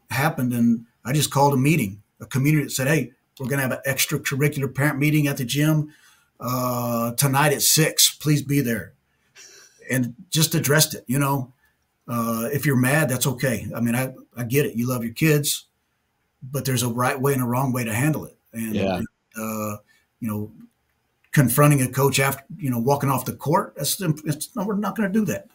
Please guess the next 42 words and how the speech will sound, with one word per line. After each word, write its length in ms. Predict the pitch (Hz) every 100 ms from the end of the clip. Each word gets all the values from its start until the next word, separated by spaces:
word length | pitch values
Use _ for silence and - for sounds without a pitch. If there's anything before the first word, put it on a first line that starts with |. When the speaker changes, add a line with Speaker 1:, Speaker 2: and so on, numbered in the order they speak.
| -
Speaker 1:
you 120 | 123
know? 140 | 151
Speaker 2:
Yeah. 120 | 160 95 - _ _ _ -
Speaker 1:
Uh, 320 | 127 135 139 143
and 120 | 156
you, 240 | 160 156 156
you're 160 | 170
not 160 | 156 -
gonna 140 | 160
call 200 | 151 156
the 80 | 143
board 240 | 113 131
member. 260 | 123 147 160
You, 160 | 151 151
if 180 | 156 165
you 60 |
have 140 | 165 -
problems, 380 | 151 175 160
you're 80 | 143
gonna 140 | 147 135
set 240 | - 151
up 160 | 151 143
a 40 |
meeting 320 | 135 156 160
with 200 | 151 151
the 100 | 147
coach. 500 | 147 208 - - - _ _ _ _
Speaker 2:
Yeah. 240 | 98 98 - _ _ -
Speaker 1:
The 120 | 151
next 380 | 165 208 208 202
day, 340 | 202 123 - _ - - _ _ _ -
you 140 | 156
know, 240 | 156 135 139
not 400 | 143 170 175 -
the, 200 | 127 120 _ _
after 240 | 143 139 143
the 80 | 131
game, 360 | 139 110 104 -
'cause 160 | 117
everybody's 460 | 131 139 120 135 117
emotions 520 | 117 131 123 120 113
are, 160 | 117